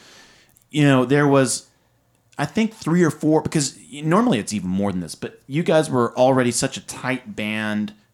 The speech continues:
very good players, very well rehearsed, spent a lot of time together,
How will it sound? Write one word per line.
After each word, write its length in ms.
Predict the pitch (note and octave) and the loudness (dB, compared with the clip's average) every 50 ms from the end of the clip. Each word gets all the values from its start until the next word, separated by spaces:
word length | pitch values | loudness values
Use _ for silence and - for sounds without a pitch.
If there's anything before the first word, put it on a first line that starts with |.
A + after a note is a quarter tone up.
| _ - | _ -18
very 520 | F#2 F#2+ G2 G2+ G#2+ B2 B2+ C3 C3 A#2+ | -16 -12 -10 -6 -2 0 2 2 2 2
good 300 | F#2+ G2+ A2+ G#2 F#2 - | 0 -2 -4 -4 -4 -6
players, 920 | - - G#2+ G#2 G2+ G2+ G2 G2 G2 G2 G2 G2 G2 F#2+ - - - - _ _ _ _ _ _ _ _ | -10 -10 -6 -4 -4 -2 -2 -2 -2 -2 -4 -4 -4 -6 -8 -10 -12 -14 _ _ _ _ _ _ _ _
very 300 | - G2+ A2+ B2 B2+ C3 | -12 -6 -2 -2 0 0
well 240 | B2 A#2 A#2+ A2+ A2 | 0 0 0 0 0
rehearsed, 680 | G#2+ G2+ G2 - - G#2 G2+ G2+ G2 G2+ G2+ G2 - - | -2 -2 -4 -6 -4 -4 -2 -2 -2 -2 -2 -4 -6 -8
spent 280 | - - C#3 C3+ C#3 | -8 -4 -2 -2 0
a 20 | C3 | 0
lot 220 | B2 B2 A#2 A2+ | 0 0 0 -2
of 60 | G#2+ | -2
time 340 | - - - G#2+ G#2+ G#2+ G#2 | -6 -8 -8 -6 -4 -4 -4
together, 540 | G#2 F#2+ G2 G2+ G2 G2 G2 G2 G2 F#2+ - | -4 -4 -4 -4 -4 -4 -4 -4 -6 -8 -10